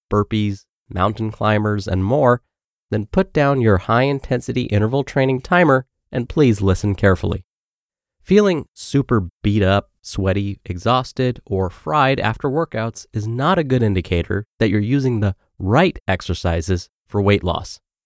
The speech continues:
Instead, you might just be fatiguing your central nervous system to the max,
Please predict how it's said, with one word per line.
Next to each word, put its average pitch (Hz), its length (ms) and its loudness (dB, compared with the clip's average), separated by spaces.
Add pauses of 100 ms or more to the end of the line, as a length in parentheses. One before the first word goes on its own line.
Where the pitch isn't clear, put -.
(340)
Instead, 139 480 0 (220)
you 123 220 0
might 123 340 -2
just - 300 -6
be 139 140 0
fatiguing 123 720 -2
your 95 80 -4
central 107 420 -2
nervous 151 320 -2
system 120 380 -4
to - 120 -8
the 92 120 -4
max, 117 440 -4